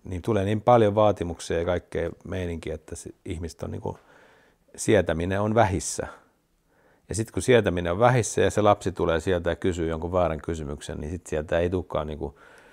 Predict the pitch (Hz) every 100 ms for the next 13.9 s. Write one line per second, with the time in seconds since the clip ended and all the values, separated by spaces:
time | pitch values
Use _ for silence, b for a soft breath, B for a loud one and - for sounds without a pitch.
0 | B B _ - 82 78 76 - 78 -
1 | 71 71 71 69 73 80 78 71 65 65
2 | - - 76 - - 73 80 85 123 104
3 | 98 92 92 95 101 113 117 117 95 87
4 | 80 82 B B B - - 95 90 -
5 | 82 78 82 78 78 - 76 76 76 -
6 | 95 78 73 73 - 76 58 69 - b
7 | b b b 82 98 92 113 113 - 92
8 | 82 76 - 85 85 76 _ - 80 78
9 | 90 85 80 85 85 - - - 85 76
10 | 78 - 80 80 87 82 98 95 87 71
11 | - 80 - 90 78 73 - 73 78 78
12 | 73 - 73 73 78 - 76 76 78 76
13 | - - 73 62 71 73 55 -